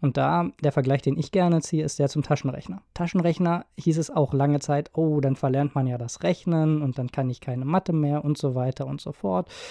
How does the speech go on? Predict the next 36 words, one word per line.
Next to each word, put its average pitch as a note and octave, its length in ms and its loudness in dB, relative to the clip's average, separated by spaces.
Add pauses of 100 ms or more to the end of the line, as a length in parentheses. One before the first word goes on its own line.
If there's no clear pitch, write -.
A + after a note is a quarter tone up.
(120)
Und C#3 80 0
es B2 60 0
ist D3+ 60 -4
ja C#3 100 2
nicht B2+ 120 -2
nur B2+ 100 -2
der A#2 100 -4
Taschenrechner, C3+ 520 -2
der A2 100 -10
Plus - 300 -2
rechnen D3+ 300 0
kann, C3+ 180 0
ich B2+ 140 -6
habe C#3 140 -6
auch C3 80 -2
noch A#2 120 -6
Computeralgebra-Systeme, C3+ 1400 0
ich B2+ 120 -6
habe C#3+ 140 -2
mittlerweile C3 460 -4
Systeme, C#3+ 440 -4
die C#3+ 80 -2
ganze C#3+ 240 -2
mathematische C#3+ 560 0
Beweise D#3 400 2
führen. D#3+ 260 -8 (540)
Hilft - 340 2
mir F3+ 120 4
das? A#3+ 300 0 (520)
Nein. A3+ 380 2 (340)
Ich C#3+ 120 -2
muss E3+ 200 2
trotzdem G#3 480 2
alles C3 280 2
selber F#3 340 4
können, D3+ 340 0